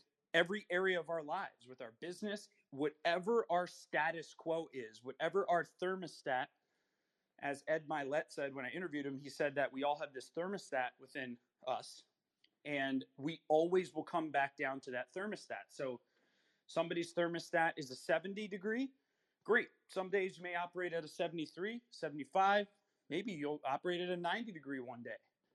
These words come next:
But if your thermostat's seventy, what does the thermostat in a house do? Right? It'll bring, it'll bring you back down to status quo. Some cold air could blow in,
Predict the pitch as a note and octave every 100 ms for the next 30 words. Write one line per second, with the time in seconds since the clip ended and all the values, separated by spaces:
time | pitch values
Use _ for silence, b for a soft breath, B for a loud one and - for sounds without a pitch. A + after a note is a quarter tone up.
0 | _ _ _ _ - C#3 C#3+ C3+ - F#3+
1 | G#3 - F3 D#3+ - G3+ F#3+ C#3 B2+ C3+
2 | - _ _ _ _ _ _ - E3 F#3+
3 | D#3+ - F#3 F3+ - E3 - D#3+ G#3 -
4 | - - _ _ _ _ _ _ C3+ F3+
5 | C3+ A#2+ C#3 D#3 D#3 C#3 C#3 A#2+ C#3 E3+
6 | G3+ G3 F#3 D#3 D3+ E3 - D3 D3+ C#3+
7 | C3 - C#3 C3 B2+ - E3+ A#2 - C3
8 | - F#3+ F3+ F3 F#3+ F#3+ D3+ D3 F#3 F#3+
9 | A3 A#3